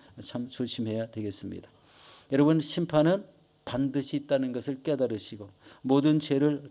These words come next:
떠올리면서 회개하시기 바랍니다. 그리고 말씀에 집중하시고 그 뜻대로 살며 기도에 깨어있는 신앙이 되시기를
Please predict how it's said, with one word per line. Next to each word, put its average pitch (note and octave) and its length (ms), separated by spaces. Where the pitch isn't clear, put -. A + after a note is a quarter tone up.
떠올리면서 C3 960
회개하시기 D3 560
바랍니다. A#2 560
그리고 D3 280
말씀에 D3 440
집중하시고 C3+ 800
그 D#3+ 240
뜻대로 D3 360
살며 B2 500
기도에 C3 500
깨어있는 B2+ 560
신앙이 B2 420
되시기를 A2 580